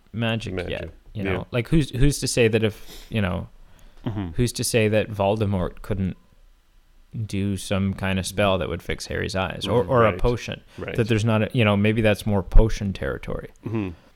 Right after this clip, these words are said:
Speaker 1: Um, 'cause it seems potions more off-, like, potions lend more, obviously, because they're a drinkable substance,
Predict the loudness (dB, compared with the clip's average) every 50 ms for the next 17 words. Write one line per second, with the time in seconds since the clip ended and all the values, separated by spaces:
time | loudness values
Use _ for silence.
0 | _ _ _ -20 -20 -20 -18 -18 -16 -8 -4 -2 0 0 0 0 -2 -2 -6 -4
1 | -4 -2 0 0 -2 0 2 2 2 4 2 0 -2 -6 -12 -4 2 4 4 4
2 | 4 2 -2 0 0 0 0 0 2 2 4 4 4 4 4 2 2 -2 -2 -2
3 | -2 -2 -2 -6 4 4 6 6 6 0 0 0 0 0 0 -2 -6 -8 -6 0
4 | 2 2 4 4 4 4 2 2 4 4 4 6 6 6 6 6 6 6 4 2
5 | 2 2 2 4 4 2 0 -2 -4 -4 -4 -4 -4 -6 -4 -2 -2 0 0 -2
6 | -2 -2 -2 -2 -2 -2 2 2 4 4 4 2 2 0 -2 -4 -4 -4 -4 -6